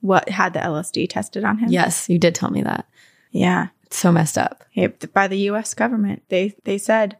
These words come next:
Speaker 1: "You get a four-day weekend, or you get a three-day weekend if you sign up for these experiments." And he and a lot of other people did.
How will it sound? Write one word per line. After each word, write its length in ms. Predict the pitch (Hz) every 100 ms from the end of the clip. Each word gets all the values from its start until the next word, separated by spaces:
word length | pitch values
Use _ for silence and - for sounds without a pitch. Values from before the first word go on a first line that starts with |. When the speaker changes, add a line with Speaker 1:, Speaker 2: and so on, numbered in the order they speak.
| -
Speaker 1:
"You 140 | 202
get 140 | 196 196
a 40 |
four-day 440 | - 196 196 196
weekend, 540 | 196 202 208 202 185 190 202
or 160 | 185
you 160 | 175 202
get 140 | 208
a 20 |
three-day 400 | 220 - 208 196
weekend 480 | 185 196 190 175 190
if 160 | 190 -
you 400 | 180 180 170 196
sign 240 | - 202
up 100 | 185
for 60 | -
these 180 | 180 165
experiments." 680 | - 165 175 175 202 - - -
And 140 | 220
he 160 | 202 214
and 100 | 190
a 60 |
lot 180 | 185 190
of 80 | 185
other 180 | 185 185
people 280 | 196 180
did. 340 | 185 185 208